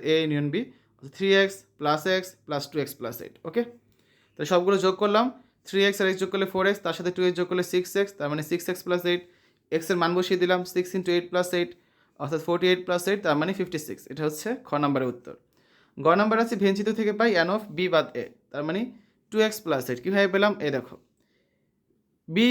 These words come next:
বাদ এ, তার মানে বি এর থেকে এ এর যে উপাদানগুলো মিলবে সেগুলো বাদ দিতে হবে, তার মানে এক্স আমার বাদ দিতে হবে,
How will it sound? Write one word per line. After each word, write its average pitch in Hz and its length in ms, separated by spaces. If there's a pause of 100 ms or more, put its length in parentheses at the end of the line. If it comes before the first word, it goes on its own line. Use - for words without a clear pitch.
(100)
বাদ 196 160 (160)
এ, - 20 (100)
তার 151 100
মানে 165 160
বি 190 140
এর 226 160
থেকে 196 200 (720)
এ - 80
এর 226 120
যে 214 120
উপাদানগুলো 208 460
মিলবে 202 200
সেগুলো 180 260
বাদ 156 140
দিতে 160 140
হবে, 139 140
তার 151 100
মানে 160 120
এক্স 156 140
আমার 165 160
বাদ 147 160
দিতে 143 200
হবে, 113 140